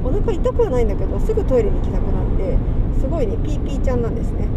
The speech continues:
その前の日あたりぐらいからピーピーちゃんになって、何度も何度もトイレに行ってたんですよ。だったので、その時もね、二、三回トイレに待ってる間に行きまして、で、飛行機に乗り込みまして、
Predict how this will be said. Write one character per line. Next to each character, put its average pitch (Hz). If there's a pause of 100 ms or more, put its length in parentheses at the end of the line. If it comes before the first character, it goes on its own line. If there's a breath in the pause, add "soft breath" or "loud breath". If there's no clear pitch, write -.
(1500)
そ 339
の 330
前 370
の 392
日 -
あ 370
た -
り 403
ぐ -
ら -
い -
か -
ら -
ピ -
ー -
ピ -
ー -
ち -
ゃ -
ん -
に -
な -
っ -
て、 -
何 -
度 -
も -
何 -
度 -
も -
ト 214
イ 208
レ -
に -
行 - (260)
っ -
て -
た -
ん -
で -
す -
よ。 - (2000)
だ -
っ -
た -
の -
で、 -
そ -
の 247
時 -
も -
ね、 180
二、 190
三 214
回 202
ト 214
イ -
レ -
に -
待 208
っ -
て -
る 254
間 226
に - (340)
行 -
き -
ま 190
し -
て、 202 (760)
で、 - (460)
飛 -
行 240
機 -
に -
乗 -
り -
込 -
み -
ま -
し -
て、 135